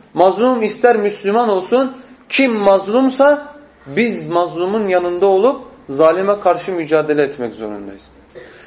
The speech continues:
Ne olur siz bunu yaparsanız, şimdi vakaya geliyorum. Mesela dört kişi toplandınız, hılful fudul oldunuz kendinizce. Aranızda müşriği var, Müslümanı var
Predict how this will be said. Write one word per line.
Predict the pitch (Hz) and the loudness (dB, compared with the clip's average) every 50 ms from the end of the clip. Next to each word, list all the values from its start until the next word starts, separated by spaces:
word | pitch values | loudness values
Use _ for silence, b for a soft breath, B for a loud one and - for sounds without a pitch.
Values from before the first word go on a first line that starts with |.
| B B B B B B B _ _ _ _ _ - - | B B B B B B B _ _ _ _ _ -12 -4
Ne | 139 156 | 0 4
olur | 208 262 294 294 240 202 196 220 - - - - | 6 6 6 4 4 2 0 0 -2 -12 -16 -14
siz | - - 185 165 147 151 | -8 -6 -6 -4 -4 -4
bunu | 156 156 151 | -2 0 0
yaparsanız, | 143 135 135 - 139 127 120 - - 123 139 175 175 - | 0 0 0 0 -2 -2 -2 -2 -6 -6 -6 -6 -8 -10
şimdi | - 160 165 165 147 | -10 -6 -6 -2 2
vakaya | 147 147 147 147 147 156 147 156 | 4 2 2 2 2 2 2 2
geliyorum. | 160 156 131 120 117 113 110 113 131 185 202 - - b b b b b b b b b - - | 2 0 -4 -4 -2 -2 -2 0 -2 -2 -4 -6 -12 b b b b b b b b b 0 2
Mesela | 185 220 220 233 208 196 180 170 151 170 | 2 2 2 2 2 2 2 2 4 4
dört | 226 240 - - | 4 4 2 -2
kişi | - 196 - - 220 - | -8 -8 -8 -8 -4 -2
toplandınız, | 202 196 196 - 190 185 185 190 190 202 190 196 202 196 | -2 -2 0 0 0 0 0 0 -2 0 0 -2 -2 -2
hılful | 196 190 185 190 190 196 | -2 -2 -2 0 -4 -4
fudul | 185 - 190 190 208 220 208 | -4 -2 -2 0 0 2 2
oldunuz | 196 175 147 143 139 131 127 - | 2 2 0 -2 -6 -6 -6 -6
kendinizce. | - 131 113 113 107 107 107 104 101 98 101 98 | -6 -4 -4 -4 -4 -6 -8 -8 -10 -10 -8 -2
Aranızda | - 131 143 160 165 175 185 175 160 185 190 | 2 4 4 4 2 0 -2 -4 -2 -2 -2
müşriği | 185 180 170 - - - 196 196 190 | -2 -4 -8 -10 -8 -4 -2 0 2
var, | 190 185 185 | 2 2 2
Müslümanı | 175 170 156 - - 170 175 165 165 147 123 | -2 -8 -8 -10 -10 -4 -2 -2 -2 0 0
var | 113 110 110 | 0 0 -2